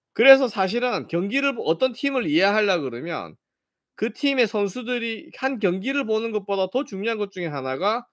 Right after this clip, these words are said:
선수들이 훈련하는 모습을 관찰하는 거예요. 그 선수의 모든 것들이 훈련장에서 다 나오니까. 축구 경기에 들어가면 터치, 어, 사십 번, 오십 번으로 끝이 나지만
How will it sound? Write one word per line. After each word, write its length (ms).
선수들이 480
훈련하는 600
모습을 520
관찰하는 520
거예요. 280
그 140
선수의 380
모든 320
것들이 300
훈련장에서 500
다 120
나오니까. 600
축구 340
경기에 340
들어가면 680
터치, 360
어, 180
사십 380
번, 140
오십 340
번으로 1000
끝이 240
나지만 580